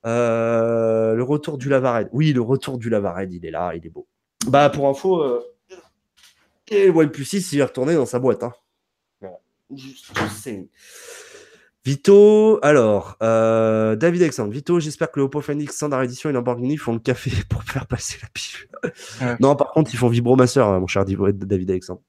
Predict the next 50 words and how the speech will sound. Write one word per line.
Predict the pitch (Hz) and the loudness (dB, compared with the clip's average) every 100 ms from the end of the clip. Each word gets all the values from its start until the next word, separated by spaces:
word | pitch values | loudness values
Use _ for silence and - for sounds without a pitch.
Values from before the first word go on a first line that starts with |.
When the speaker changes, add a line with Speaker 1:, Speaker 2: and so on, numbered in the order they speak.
| _ _ _ _ _ _ - - - - 131 | _ _ _ _ _ _ -14 -12 -12 -2 4
Speaker 1:
Euh, | 143 143 143 | 6 8 8
bah, | 156 | 6
écoute, | 156 254 | 4 2
euh, | 202 | 4
l'appli | - 151 170 | 4 2 -4
podcast, | 175 175 202 214 - | -6 -4 -4 -4 -4
euh, | 156 | -4
je | 135 | -2
vais | 135 | -2
la | 135 | -2
checker. | - 190 240 185 | -4 -8 0 2
Euh, | 135 | 4
bah, | 120 110 107 | 2 0 -2
vous | 117 | -4
savez | 160 135 | -6 -4
quoi, | 190 | -4
on | 226 | -2
va | 117 | -2
la | 113 | -2
regarder | 123 151 202 | -2 -2 -2
en | |
direct | 123 123 175 160 | 0 0 0 -2
ensemble. | 120 143 269 285 _ _ _ _ _ _ _ - | -6 -6 -8 -12 _ _ _ _ _ _ _ 0
Euh, | 117 123 | 4 4
bah, | 147 | 4
voilà, | 156 117 175 | 4 2 0
donc, | 123 120 135 | -6 -6 -4
euh, | 131 | -4
il | 123 | -2
y | |
a | 139 | -2
les | 135 | -4
deux, | 156 | -8
trois | - 185 160 | -8 -4 -4
abonnements. | 147 151 214 311 | -2 0 0 0
Donc, | 196 - | -2 0
euh, | 156 | 2
bah, | 147 151 | 4 4
à | |
l'occasion, | 156 156 165 151 185 | 4 4 2 4 4
allez | 165 | 4
vous | 147 143 | 2 2
abonner | 143 143 185 | 2 2 2
aussi | 180 180 185 | 2 0 0
au | 147 | -2
petit | - | -6
podcast | 160 175 - 185 156 | -8 -10 -6 -6 -4
de | 147 | -8
chez | - 151 | -6 -6
Frandroid, | 143 147 151 156 | -8 -8 -4 -2